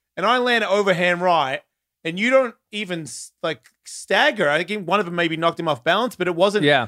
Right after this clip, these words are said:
Speaker 1: from, uh, Elko-, uh, uh, Eli-, uh, what is he called? The
Speaker 2: Just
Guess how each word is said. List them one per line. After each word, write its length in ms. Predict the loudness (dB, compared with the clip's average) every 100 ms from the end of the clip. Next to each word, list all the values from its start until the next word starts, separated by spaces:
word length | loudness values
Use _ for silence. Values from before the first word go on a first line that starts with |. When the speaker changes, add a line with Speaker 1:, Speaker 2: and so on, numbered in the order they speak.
| -6
Speaker 1:
from, 380 | -4 -2 -2 -4 -2
uh, 560 | 0 0 -2 -2 -6 -2
Elko-, 280 | 2 2 0
uh, 220 | -2 -2 -2
uh, 180 | -4 -2 -2
Eli-, 240 | 0 -2 -2
uh, 120 | -6
what 140 | -4 -6
is 80 | -6
he 40 |
called? 260 | -4 -6 -6 -4
The 100 | -2
Speaker 2:
Just 160 | -2